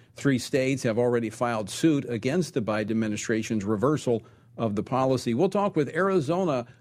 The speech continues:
Attorney General Mark Brnovich, who is leading the lawsuit. And did last week's showcasing of Bruce Caitlyn Jenner by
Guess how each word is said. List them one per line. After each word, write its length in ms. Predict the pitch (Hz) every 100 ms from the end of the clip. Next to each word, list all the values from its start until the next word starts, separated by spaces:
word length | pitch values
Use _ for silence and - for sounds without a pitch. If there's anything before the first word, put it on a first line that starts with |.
| _
Attorney 340 | - - 175 139
General 300 | 135 151 127
Mark 300 | 139 160 -
Brnovich, 640 | 139 175 127 120 120 - -
who 140 | 135 139
is 200 | 123 117
leading 440 | 170 165 95 113 - - -
the 140 | 123
lawsuit. 600 | 127 127 117 - 76 - - _ _ _ _
And 160 | 190 196
did 120 | 180
last 320 | 190 254 226
week's 240 | 208 185 -
showcasing 800 | 185 180 - 143 131 - 170 151
of 260 | 139 131
Bruce 320 | 117 160 175
Caitlyn 480 | - 160 165 147 139
Jenner 320 | 110 147 151
by 360 | 127 127 127 127